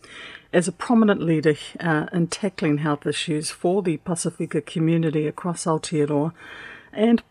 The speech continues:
the Pacific region. Can you just share some of your reflections over the past year and what a year it's been in twenty twenty regarding the global pandemic?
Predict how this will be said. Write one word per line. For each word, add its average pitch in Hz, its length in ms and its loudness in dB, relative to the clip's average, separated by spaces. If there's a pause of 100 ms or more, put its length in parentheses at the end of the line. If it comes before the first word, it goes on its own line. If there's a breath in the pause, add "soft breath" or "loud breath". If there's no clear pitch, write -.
(100)
the - 80 4
Pacific - 500 -2
region. 165 540 -2
Can 285 180 4
you 311 160 6
just - 180 0
share 175 320 2
some 190 240 0
of 170 120 0
your 165 100 2
reflections 170 760 0
over 151 200 2
the 156 100 -2
past - 560 -4
year 147 240 2 (380 loud breath)
and 165 180 0
what 170 140 0
a 165 40 0
year 156 280 6
it's - 160 -2
been 147 260 4
in 139 80 2
twenty 147 320 0
twenty 147 340 0
regarding 147 540 0
the 143 200 -2
global 160 400 2
pandemic? 196 720 0